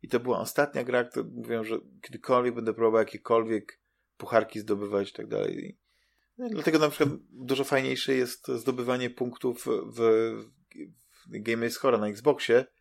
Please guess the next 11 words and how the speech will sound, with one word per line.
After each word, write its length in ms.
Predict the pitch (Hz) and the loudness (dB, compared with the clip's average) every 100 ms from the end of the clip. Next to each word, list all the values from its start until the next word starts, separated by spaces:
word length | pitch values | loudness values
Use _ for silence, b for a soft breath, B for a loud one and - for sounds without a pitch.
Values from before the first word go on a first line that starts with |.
| _ _ - | _ _ -4
bo 80 | 120 | 2
tam 140 | 143 | 2
po 60 | 143 | 2
prostu 220 | 139 143 | -2 -4
masz 120 | 127 | -2
cały 220 | 143 139 120 - | 2 2 0 -10
duży 380 | 123 147 143 135 | 0 2 2 2
wynik, 340 | 131 110 90 | 2 0 -2
tak? 340 | - 110 - _ _ - | 0 0 0 _ _ -10
Nie 160 | 123 127 | -4 -2
masz, 300 | 117 - | -2 -2